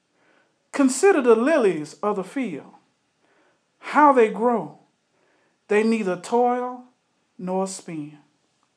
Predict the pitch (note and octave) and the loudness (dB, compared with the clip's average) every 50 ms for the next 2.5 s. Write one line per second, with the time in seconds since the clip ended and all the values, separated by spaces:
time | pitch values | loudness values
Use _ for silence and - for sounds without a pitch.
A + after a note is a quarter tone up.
0 | _ _ _ _ _ _ _ - - _ _ _ _ A3+ A3+ A3+ A3+ A3+ C#4 D#4+ | _ _ _ _ _ _ _ -20 -20 _ _ _ _ 0 0 2 2 0 2 0
1 | E4+ E4 D#4 C#4+ D4 D4 C#4+ - - - C#4 B3 G#3+ G3+ G3 G3 G3 F#3+ F#3+ - | 2 0 0 -2 -2 -4 -6 -6 -4 -2 0 0 0 0 -2 -4 -10 -18 -18 -14
2 | - G#3+ G3+ F#3+ G#3 G3 D#3+ D3+ D#3+ | -12 -12 -10 -10 -10 -10 -10 -12 -14